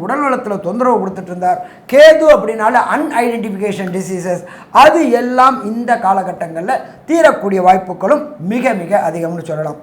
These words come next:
சரி, இந்த ஆவணி மாசத்துல கன்னியா ராசியை சேர்ந்த தாய் தகப்பன்,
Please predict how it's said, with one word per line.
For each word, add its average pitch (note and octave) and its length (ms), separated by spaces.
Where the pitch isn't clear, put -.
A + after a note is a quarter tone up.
சரி, G3 200
இந்த D#4+ 200
ஆவணி D#4+ 340
மாசத்துல E3+ 560
கன்னியா D4+ 300
ராசியை A#3 340
சேர்ந்த F3 400
தாய் D4+ 280
தகப்பன், A3+ 340